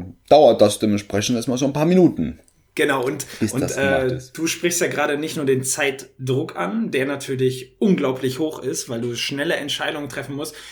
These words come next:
Speaker 2: als auch die Fehlerquelle. Wenn du halt unter Zeit gerätst und, ähm, derjenige, der alles zusammenrechnen muss, boah, der hat eine unglaubliche Verantwortung dort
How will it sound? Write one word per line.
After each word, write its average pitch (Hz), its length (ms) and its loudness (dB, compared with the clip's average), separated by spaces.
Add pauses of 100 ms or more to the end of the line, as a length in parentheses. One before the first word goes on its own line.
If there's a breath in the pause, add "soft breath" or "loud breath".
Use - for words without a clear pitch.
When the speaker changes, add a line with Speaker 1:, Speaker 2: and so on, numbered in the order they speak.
(160 loud breath)
Speaker 2:
als 147 200 -2
auch 143 100 -6
die 135 120 -4
Fehlerquelle. 110 680 -4
Wenn 131 140 0
du 131 160 -2
halt 135 180 -2
unter 131 500 -6
Zeit - 380 -4
gerätst 156 680 -2 (400 loud breath)
und, 139 340 -4
ähm, 131 760 -2 (360)
derjenige, 151 540 0
der 147 340 2
alles 160 380 0
zusammenrechnen 156 1000 -2
muss, 160 360 -6
boah, 127 200 -14
der 131 140 -6
hat 147 80 -2
eine 147 160 -6
unglaubliche 175 680 0
Verantwortung 127 680 -4
dort 127 280 -2